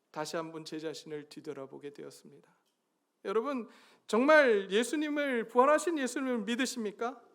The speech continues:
그렇다면 우리는 이제 세상의 소망을 두고 살아가지 말아야 합니다. 우리의 소망은 이제 하나님 나라에 있습니다. 천국에 있어요. 부활하신 예수님께 있습니다.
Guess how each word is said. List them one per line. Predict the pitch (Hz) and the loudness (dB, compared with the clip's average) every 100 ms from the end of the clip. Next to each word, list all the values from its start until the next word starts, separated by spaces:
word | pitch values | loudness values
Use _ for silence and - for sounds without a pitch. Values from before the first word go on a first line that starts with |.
| _ _ _ _ _ 143 _ _ _ _ _ _ _ _ _ _ _ | _ _ _ _ _ -20 _ _ _ _ _ _ _ _ _ _ _
그렇다면 | - 311 - 269 262 262 202 156 - - _ | -4 -4 -4 -4 0 0 -2 -6 -16 -20 _
우리는 | 214 320 359 | 4 4 6
이제 | 311 269 311 | 2 2 0
세상의 | - 302 285 359 370 359 | 0 -4 2 2 2 -2
소망을 | 359 320 330 320 | -2 -2 -2 -4
두고 | 311 302 285 | -6 -8 -6
살아가지 | 294 269 254 247 | -4 -2 -4 -4
말아야 | 262 247 262 254 233 | -2 0 0 0 -2
합니다. | 180 151 - _ _ _ _ _ _ _ _ _ _ _ _ _ _ - | -6 -12 -16 _ _ _ _ _ _ _ _ _ _ _ _ _ _ -4
우리의 | 240 349 339 | 4 4 4
소망은 | 330 320 302 302 302 269 | 0 -2 0 2 0 -2
이제 | 247 285 285 | -2 0 0
하나님 | 269 - 330 392 381 349 | 0 -2 -4 -2 -4 -4
나라에 | 240 262 262 208 | -2 -2 -4 -6
있습니다. | - - - - _ _ _ _ _ _ - | -8 -14 -20 -20 _ _ _ _ _ _ -12
천국에 | - 370 370 381 403 | -2 0 0 4 4
있어요. | 330 - 262 214 - _ _ _ _ _ _ _ _ - | 4 -2 -10 -12 -18 _ _ _ _ _ _ _ _ 2
부활하신 | 247 339 359 359 370 339 | 8 8 8 4 2 2
예수님께 | 349 392 392 381 349 | 4 4 2 2 0
있습니다. | 233 - 190 - | -2 -8 -18 -20